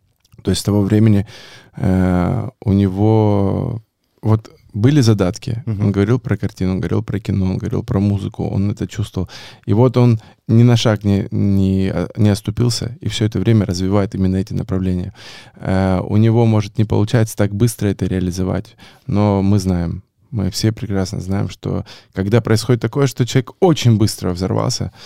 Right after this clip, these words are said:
Speaker 1: может быть такое, что и так же быстро тухнут, да. Э, поэтому он как анаконда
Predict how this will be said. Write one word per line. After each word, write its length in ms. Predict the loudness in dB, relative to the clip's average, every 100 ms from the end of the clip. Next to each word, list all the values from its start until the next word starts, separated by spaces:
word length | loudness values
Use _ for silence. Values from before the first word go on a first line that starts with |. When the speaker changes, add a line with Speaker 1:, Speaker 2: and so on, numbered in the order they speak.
| -20 -2
Speaker 1:
может 420 | 2 4 4 2
быть 140 | -2 -4
такое, 260 | -2 0
что 220 | 0 0 -2
и 40 |
так 240 | 2 0
же 140 | -2 -6
быстро 320 | -6 -8 -14
тухнут, 420 | -12 -12 -10 -8
да. 180 | -6 -8 -12 -20 -20 -20 _
Э, 380 | -4 0 2 0 0
поэтому 560 | -2 2 4 4 2 0
он 380 | 2 4 2 -2 -20 _
как 320 | -2 -2 -4 -18
анаконда 760 | -6 0 2 2 0 0 -2